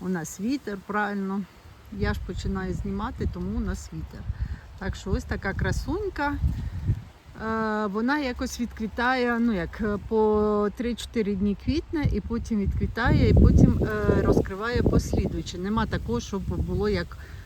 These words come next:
у фаленопсисів, е, повна така гронка квіточок. Щас, може, трошки втихне,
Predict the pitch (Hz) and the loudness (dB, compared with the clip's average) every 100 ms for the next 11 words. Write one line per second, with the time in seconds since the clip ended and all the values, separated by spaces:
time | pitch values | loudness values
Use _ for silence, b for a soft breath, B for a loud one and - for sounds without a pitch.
0 | B - - 196 185 196 247 - 196 208 | B 2 2 0 0 0 -2 -6 -6 -4
1 | 170 - - 196 190 185 - 180 - B | -6 -8 -4 0 2 4 2 2 0 B
2 | - - - B B B B - 208 226 | -4 -6 -14 B B B B -8 0 0
3 | 220 214 196 185 180 175 170 165 - 175 | 2 0 0 0 -2 -2 -2 -4 -4 -4
4 | 190 175 175 208 214 208 180 - - - | -2 0 0 0 0 0 0 0 -2 -2
5 | - - - - - - - - 208 196 | -4 -2 -2 -2 -6 -6 -6 -2 -2 -2
6 | 196 196 - - - - - - - - | -4 -4 -6 -4 -2 -2 -2 -8 -10 -12
7 | - - B B - - - 202 185 - | -12 -16 B B -18 -18 -14 -10 -8 -8
8 | 175 170 165 - 175 - - 165 - 240 | -6 -6 -6 -10 -14 -12 -8 -6 -6 -6
9 | 294 - 220 | -8 -6 -6